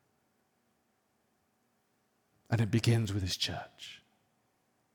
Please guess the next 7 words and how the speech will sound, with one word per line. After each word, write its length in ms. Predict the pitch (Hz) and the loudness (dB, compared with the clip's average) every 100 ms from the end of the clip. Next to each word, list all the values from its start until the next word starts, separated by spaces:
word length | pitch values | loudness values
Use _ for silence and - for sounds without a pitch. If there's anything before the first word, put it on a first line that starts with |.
| _ _ _ _ _ _ _ - | _ _ _ _ _ _ _ -4
to 80 | 113 | 0
display 480 | 107 - 127 117 | 2 2 6 8
the 100 | 104 | 8
glory 840 | 98 110 113 113 101 92 92 - - - - 113 | 4 0 2 2 2 -2 -8 -14 -20 -20 -6 0
of 200 | 107 - | 0 4
differentiated 960 | 131 - 117 120 - 104 104 104 101 | 2 4 2 2 0 0 0 -4 -6
unity, 500 | 107 98 95 - - | -8 -8 -8 -10 -12